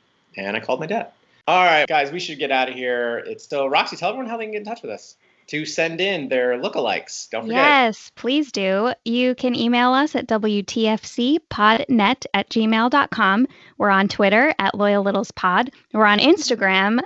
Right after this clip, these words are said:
Speaker 2: at The Loyal Littles Podcast. And we also have our Facebook page, The Loyal Littles Podcast. So check us out.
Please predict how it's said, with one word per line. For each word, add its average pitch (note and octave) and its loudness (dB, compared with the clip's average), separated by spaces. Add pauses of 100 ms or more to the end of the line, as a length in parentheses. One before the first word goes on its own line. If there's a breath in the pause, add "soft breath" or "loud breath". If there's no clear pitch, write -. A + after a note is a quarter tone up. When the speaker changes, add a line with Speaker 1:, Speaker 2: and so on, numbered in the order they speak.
Speaker 2:
at G#3+ -4
The G#3 -2
Loyal G3+ 0
Littles G3+ -2
Podcast. B3 -2 (120)
And C#4+ 6
we D4 6
also C4 4
have A3+ 0
our G#3 2
Facebook D4 -2
page, A3 -2
The A3+ 0
Loyal A3 2
Littles G#3 -6
Podcast. - 0
So - -10
check A3+ -4
us - -4
out. - -2